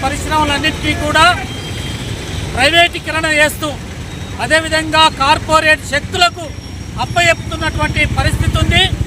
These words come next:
ఇది పరాయి పాలన కన్నా హీనమైనటువంటి స్థితిలో కొనసాగుతుంది. ఈ దాని మూలంగా ఈ దేశంలో ఉన్నటువంటి పేద ప్రజలకు, కార్మికులకు, ఇక్కడ ఉన్నటువంటి రైతాంగానికి, కూలీలకు ఉపాధి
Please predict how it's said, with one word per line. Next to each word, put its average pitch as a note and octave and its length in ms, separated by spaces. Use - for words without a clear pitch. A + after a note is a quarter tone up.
ఇది D#4+ 180
పరాయి E4 500
పాలన D#4+ 300
కన్నా D#4 240
హీనమైనటువంటి D#4+ 840
స్థితిలో D#4+ 340
కొనసాగుతుంది. D#4 720
ఈ C#4 40
దాని D#4+ 280
మూలంగా F4 440
ఈ D#4+ 40
దేశంలో E4+ 440
ఉన్నటువంటి D#4 560
పేద D#4+ 280
ప్రజలకు, E4 500
కార్మికులకు, D#4+ 760
ఇక్కడ D4 240
ఉన్నటువంటి E4 460
రైతాంగానికి, E4 800
కూలీలకు E4+ 580
ఉపాధి F4 420